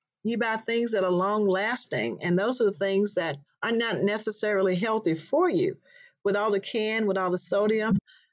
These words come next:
um, with all of the noodles, with all of the fat. So look at what they have to purchase. Look at what the cabinets are,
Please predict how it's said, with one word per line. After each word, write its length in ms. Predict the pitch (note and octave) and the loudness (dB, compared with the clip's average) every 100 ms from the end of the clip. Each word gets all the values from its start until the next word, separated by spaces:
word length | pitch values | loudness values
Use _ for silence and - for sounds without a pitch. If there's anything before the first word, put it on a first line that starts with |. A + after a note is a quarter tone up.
| _ F#3+ | _ -4
um, 400 | F#3+ F#3 F#3 F#3 | -2 0 0 2
with 160 | F#3 | 0
all 200 | E3+ A3 | 0 0
of 60 | G3+ | 2
the 100 | E3+ | 2
noodles, 640 | F3 F#3+ G#3+ B3+ B3+ B3 - | 4 4 4 4 2 2 0
with 180 | E3+ | 0
all 320 | F3 F#3 G3 F3+ | 0 2 2 2
of 160 | E3 | 0
the 100 | F3 | -6
fat. 520 | D3 - G3+ G#3 B3+ - _ - | -8 -4 -4 -2 -4 -8 _ -6
So 160 | B3+ | -2
look 220 | A#3+ D#4+ F#4 | 0 0 0
at 140 | C#4 | 0
what 180 | B3 B3 | 0 0
they 140 | A#3 | -2
have 240 | A3+ A3 - | -2 -4 -4
to 100 | F3+ | -8
purchase. 640 | - A#3+ B3 C#3+ C#3+ - | -4 -4 -2 -4 -4 -4
Look 220 | C4 C4+ | -4 -2
at 120 | - | -2
what 180 | G#3 G#3 | -2 0
the 80 | F3+ | -4
cabinets 680 | - B3+ G#3+ D3+ B2 - - | -4 -4 -2 -2 -4 -6 -4
are, 360 | F3+ F3+ F3 | -2 0 -2